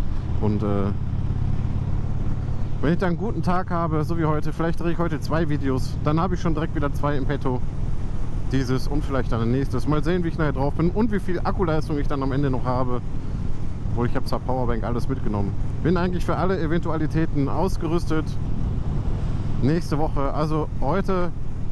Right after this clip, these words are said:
ist der zweiundzwanzigste zehnte. Nächste Woche ist ja mein Rideout. Dann kommt ja auch schon wieder ein neues Video.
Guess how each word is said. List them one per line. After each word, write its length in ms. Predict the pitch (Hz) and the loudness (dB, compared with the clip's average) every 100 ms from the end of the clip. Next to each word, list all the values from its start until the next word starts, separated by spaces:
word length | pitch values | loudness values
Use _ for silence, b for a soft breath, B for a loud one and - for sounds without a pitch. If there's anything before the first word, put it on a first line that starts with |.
| - - - | 0 0 0
ist 140 | 143 - | 0 0
der 120 | 151 | 0
zweiundzwanzigste 1000 | - 160 156 156 196 208 214 - 196 196 185 - - - | 0 0 0 0 0 0 -2 0 0 0 -2 0 0 0
zehnte. 540 | 175 180 190 160 160 - | 0 2 2 0 0 0
Nächste 420 | 190 - - 165 | 0 -2 -2 0
Woche 320 | 175 180 175 | 0 0 0
ist 140 | 165 175 | 0 0
ja 80 | |
mein 160 | 156 147 | 0 2
Rideout. 460 | 135 147 135 156 175 | 2 0 0 0 0
Dann 140 | 202 | 0
kommt 220 | 214 233 | 0 0
ja 80 | 190 | 0
auch 120 | 160 | 0
schon 180 | 208 208 | 0 0
wieder 120 | 180 | 0
ein 80 | 175 | 0
neues 260 | 170 170 - | 2 0 0
Video. 360 | 165 156 147 | 0 2 2